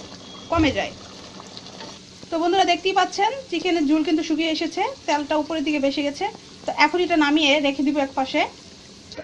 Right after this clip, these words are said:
অপরদিকে আলাদা আরেকটি প্যানে গরম পানি বসিয়ে দিয়েছি। আমি এক কেজি পরিমাণ চালের, আহ, চিকেন কাচ্চি বিরিয়ানি করব। তো এখানে ছ-, ছয় গ্লাস পরিমাণের পানি আমি দিয়ে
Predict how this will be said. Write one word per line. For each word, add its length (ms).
অপরদিকে 460
আলাদা 360
আরেকটি 360
প্যানে 360
গরম 220
পানি 200
বসিয়ে 260
দিয়েছি। 380
আমি 260
এক 140
কেজি 200
পরিমাণ 340
চালের, 320
আহ, 200
চিকেন 320
কাচ্চি 240
বিরিয়ানি 380
করব। 500
তো 300
এখানে 360
ছ-, 140
ছয় 180
গ্লাস 240
পরিমাণের 340
পানি 280
আমি 400
দিয়ে 340